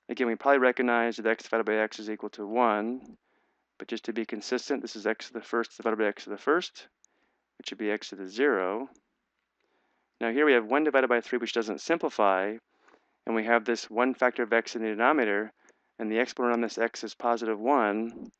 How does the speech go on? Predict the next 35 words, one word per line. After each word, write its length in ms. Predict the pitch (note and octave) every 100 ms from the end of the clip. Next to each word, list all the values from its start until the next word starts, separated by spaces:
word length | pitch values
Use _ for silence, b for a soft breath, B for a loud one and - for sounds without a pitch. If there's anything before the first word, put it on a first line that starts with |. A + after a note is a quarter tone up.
| _
so 100 | -
this 140 | A#2+ C3+
doesn't 260 | C#3 B2
simplify 360 | A2+ A#2+ A2 A2
at 80 | G#2
all, 180 | B2 A2+
we 60 |
just 180 | A2 G2+
have 160 | G#2 F#2+
one 440 | G#2 G#2 G#2 G#2 - _ _ _ _ _ _
over 240 | A2 F#2+ F#2+
three 240 | - G2
x. 640 | F#2 - - - - - - _ _ _ _ _ _ _ _ _ A2
Let's 180 | G#2+
go 140 | - B2+
ahead 60 |
and 120 | A#2+ A2+
rewrite 180 | A2
this 160 | - G#2
term 280 | - A2+ G#2+
here 280 | G#2 D3+ A2+
as 120 | G2+
just 220 | G2 -
five 280 | - G2 F#2
thirds. 640 | - G2 E2+ E2 - - - _
So 180 | -
we 120 | G2+ G2
have 160 | F#2+ - _ _ _ _
eight 140 | A#2+
x 220 | B2 C3 -
squared 560 | - A2+ G#2 G#2 G2+ - _ _ _ _ _ _ -
minus 340 | G#2 G2+ F#2+
seventeen 540 | - G#2+ A2+ - A2+
x 480 | G2+ G2+ - - - - _ _ _ -
plus 400 | G#2+ G2+ -